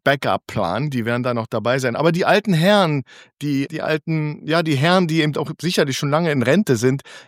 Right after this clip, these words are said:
die dann da an der Seitenlinie stehen, die gehen mir, werden mir dann schon abgehen, weil das war schon Teil des Spiels, das hat mir schon so ein bisschen gefallen. Und auch, dass es dann mal einen Fehler gab oder man ganz anderer Meinung war. Das ist ja auch immer, immer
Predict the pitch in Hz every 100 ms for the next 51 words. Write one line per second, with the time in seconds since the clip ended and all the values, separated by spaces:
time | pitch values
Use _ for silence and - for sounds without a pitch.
0 | - 143 143 143 143 135 135 175 185 131
1 | 131 - 147 151 151 139 139 151 143 123
2 | 143 139 127 113 208 131 - 113 113 113
3 | 110 127 - 151 120 117 107 104 - -
4 | 107 156 - 110 117 120 147 - 123 107
5 | - - - 127 117 110 117 104 113 104
6 | 151 156 120 - - - _ _ - 185
7 | - 196 190 175 196 190 180 226 285 170
8 | 110 98 92 - _ - 139 143 151 151
9 | - _ _ - 139 - 139 156 160 170
10 | 214 156 107 73 - - - - - 135
11 | 135 180 185 143 165 175 151 160 160 151